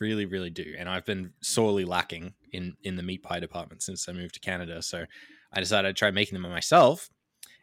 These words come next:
And last night I found one in the fridge, uh, and I was like, "Oh, I'd forgotten about this."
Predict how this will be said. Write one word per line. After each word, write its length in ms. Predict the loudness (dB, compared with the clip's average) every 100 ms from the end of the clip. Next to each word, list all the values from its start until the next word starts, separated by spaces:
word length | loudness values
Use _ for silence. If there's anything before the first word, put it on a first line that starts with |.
| 0
And 160 | 4
last 200 | 6 6
night 140 | 6 6
I 60 |
found 280 | 8 6 8
one 120 | 4
in 80 | 2
the 80 | 0
fridge, 480 | 4 4 4 0 -2 _
uh, 60 | -4
and 540 | 2 4 4 0 -6 -10 _ -6
I 120 | -4
was 120 | -2 -6
like, 200 | -8 -2
"Oh, 160 | -2 -2 -16 _ -10
I'd 160 | -8 -8
forgotten 400 | -4 2 4 4
about 240 | 0 0 -2
this." 360 | -10 -10 -14